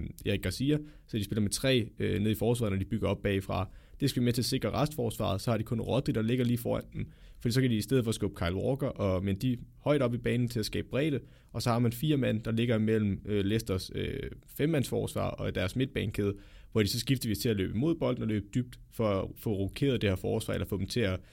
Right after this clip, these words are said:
for eksempel få en centerback til at træde op, og hvis han træder et skridt for højt op, og der ikke er,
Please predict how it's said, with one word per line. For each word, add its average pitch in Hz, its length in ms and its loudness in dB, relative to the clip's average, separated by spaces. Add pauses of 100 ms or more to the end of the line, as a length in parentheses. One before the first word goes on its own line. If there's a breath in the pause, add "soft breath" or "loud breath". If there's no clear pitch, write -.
(200 loud breath)
for 123 60 2
eksempel 123 240 2
få 117 80 0
en 107 60 2
centerback 110 420 2
til 120 60 0
at 107 60 -2
træde - 200 -2
op, 104 260 -2 (120)
og 104 80 -2
hvis 107 80 0
han 113 120 2
træder 107 240 2
et 95 100 0
skridt 135 220 0
for 98 80 -2
højt 127 240 2
op, 117 160 0
og 104 80 -2
der 104 60 2
ikke 110 120 2
er, 92 220 2